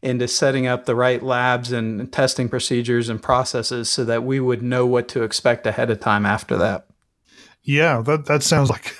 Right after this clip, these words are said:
Speaker 2: <laughs> um, that could have been quite, quite an interesting project to work on.
Speaker 1: Yeah, I feel like if no planes landed, we would have done well. But every time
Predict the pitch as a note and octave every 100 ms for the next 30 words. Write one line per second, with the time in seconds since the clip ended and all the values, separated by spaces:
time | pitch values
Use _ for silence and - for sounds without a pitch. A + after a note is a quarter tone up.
0 | - - E3+ - E3 - - - - D#3
1 | D3 F3 D#3+ D#3+ D3 E3 D#3+ F3+ F3+ _
2 | - D#3 B2+ D3+ D3 C3 C#3 - C3 C#3+
3 | C#3+ - C3+ D#3 F3 A2 G2+ - _ _
4 | _ _ _ _ _ - _ E3 D3+ -
5 | G3+ A#3 A3+ F#3+ - D#3+ F3 - C#3+ D3+
6 | D3+ E3+ E3+ F3+ F3 C#3+ C3+ C3 C3 A#2
7 | B2 A2 A2 A2 G#2+ _ _ B2 B2+ D3
8 | E3 F#3+ D#3+ D3 C#3+ C#3